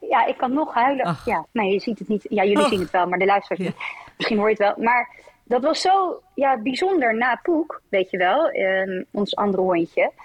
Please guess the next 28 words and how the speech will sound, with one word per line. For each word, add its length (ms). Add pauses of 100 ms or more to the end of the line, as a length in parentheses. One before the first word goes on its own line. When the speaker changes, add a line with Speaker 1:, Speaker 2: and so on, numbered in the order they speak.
(380)
Speaker 2:
En 160
toen 140
dacht 140
ik, 80
ja, 140
dit 160
is 180
er 80
gewoon. 480
En 160
Ray 120
had 160
dat 160
gevoel 240
nog 160
niet 180
helemaal, 440
want 120
die 100
zat 160
nog 240
te 140
veel 380 (160)
met 400
het 140
verdriet 520
om 140
Poekie. 420